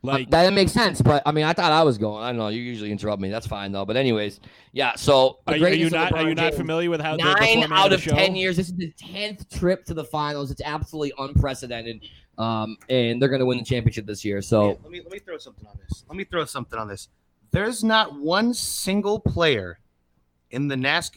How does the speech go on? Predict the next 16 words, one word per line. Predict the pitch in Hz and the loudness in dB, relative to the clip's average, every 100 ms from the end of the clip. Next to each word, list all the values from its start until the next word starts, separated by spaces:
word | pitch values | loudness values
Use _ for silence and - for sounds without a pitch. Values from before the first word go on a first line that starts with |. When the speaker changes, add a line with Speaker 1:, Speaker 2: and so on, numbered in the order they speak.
| - | -8
Speaker 3:
National | 135 160 - 202 185 | -2 -2 -2 -6 -4
Basketball | 160 170 165 151 143 135 | -2 -2 -6 -6 -4 -4
Association | 120 - 147 170 165 156 156 120 | -4 -6 -6 -6 -6 -6 -6 -4
that | 117 120 | -2 -4
can | - 131 - _ _ _ _ _ _ _ _ - | -2 -2 -4 _ _ _ _ _ _ _ _ -8
assess | 147 - - 185 - | -4 0 2 2 2
the | - 175 | -4 -6
situation | - - 190 196 175 165 - 135 120 - _ - | -4 -6 -6 -4 -2 0 -2 -2 -4 -6 _ -4
and | 127 | -2
look | 139 170 180 | 0 -2 -4
at | - | 2
the, | 175 160 151 - | 4 6 4 0
look | 143 170 | -2 -2
at | 180 - | -4 -2
the, | 165 151 | 0 0
uh, | 139 131 127 120 | 0 0 2 0